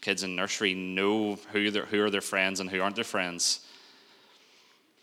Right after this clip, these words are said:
And many scholars have argued that we have an ingrained sense of self and of other. Okay, so as fallen humans, we naturally define people by their otherness,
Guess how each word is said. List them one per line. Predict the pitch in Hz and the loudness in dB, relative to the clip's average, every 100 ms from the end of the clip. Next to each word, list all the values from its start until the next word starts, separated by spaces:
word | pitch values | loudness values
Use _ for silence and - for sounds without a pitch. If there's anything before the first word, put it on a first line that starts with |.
| _ - | _ -2
And | 110 | 2
many | 113 123 | 6 6
scholars | 123 123 117 117 | 6 6 6 6
have | 104 | 4
argued | 107 107 110 | 4 4 2
that | 95 90 | 2 0
we | 104 101 | 0 0
have | 104 98 | 0 0
an | 101 | -2
ingrained | 101 107 113 107 101 101 95 | 2 2 2 2 2 2 2
sense | - - 98 101 98 - - | 4 4 4 2 2 4 4
of | 95 | 0
self | - - - 98 107 - - - - - - | 2 4 4 4 2 -2 -6 -8 -12 -20 -4
and | 104 98 | 0 2
of | 95 | 2
other. | 90 95 87 82 - - - _ _ _ _ _ _ - | 2 0 0 -4 -12 -20 -20 _ _ _ _ _ _ -14
Okay, | - 110 104 | 2 6 6
so | 107 | 4
as | 95 | 2
fallen | - 117 120 123 | 4 6 6 4
humans, | 120 107 107 98 | 2 0 0 0
we | 104 | -2
naturally | 98 98 104 - 107 101 | 2 2 2 -2 0 0
define | 98 - 101 95 101 104 | -2 -2 0 2 2 -2
people | - 90 95 92 | -6 -6 -2 -2
by | 90 90 90 | 2 2 2
their | 87 90 - | 0 -4 0
otherness, | 92 95 95 87 - - - - | 2 2 0 2 2 4 0 -4